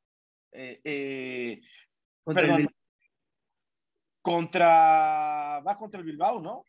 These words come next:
Speaker 2: No. Sí, el
Speaker 1: De
Speaker 2: veintidós.
Speaker 1: visitante,
Speaker 2: Sí.
Speaker 1: en San Mamés, complicado,
Speaker 2: Sí.
Speaker 1: dos días antes de Navidad. Bueno, caray, vamos a suponer que saca cuatro puntos, ¿no?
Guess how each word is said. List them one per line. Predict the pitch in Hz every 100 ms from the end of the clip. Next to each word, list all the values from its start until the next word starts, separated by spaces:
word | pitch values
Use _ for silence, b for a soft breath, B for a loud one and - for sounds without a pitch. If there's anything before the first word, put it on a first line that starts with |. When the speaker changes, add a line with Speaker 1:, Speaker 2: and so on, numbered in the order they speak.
| _
Speaker 2:
No. | 131 - _ _
Sí, | - 190
el | 170
Speaker 1:
De | 143
Speaker 2:
veintidós. | 151 143 156 -
Speaker 1:
visitante, | 214 - - - _
Speaker 2:
Sí. | 131
Speaker 1:
en | 135
San | 165 160
Mamés, | 156 196 220 -
complicado, | 156 139 156 208 208 175 135
Speaker 2:
Sí. | - _
Speaker 1:
dos | 196 185
días | 214
antes | 214 208 190
de | 160
Navidad. | 143 151 - - _ _ -
Bueno, | 170 151 - _ - - 180 _ _ _ _ _ _
caray, | 151 165 175 156 226 180 _ _ _
vamos | 160 247 269
a | 269
suponer | 196 226 262 269
que | - 208
saca | 254 - 269 233 - _ _ -
cuatro | 202 254 254 160
puntos, | 190 180 - - - _ _ _ -
¿no? | 170 -